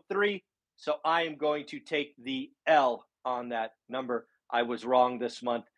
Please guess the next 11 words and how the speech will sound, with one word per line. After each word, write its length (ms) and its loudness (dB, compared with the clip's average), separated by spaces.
Was 180 -2
not 280 10
the, 480 2
wasn't 480 8
as 160 6
strong 340 8
a 80 0
job 300 6
market 320 2
in 100 -4
August 400 0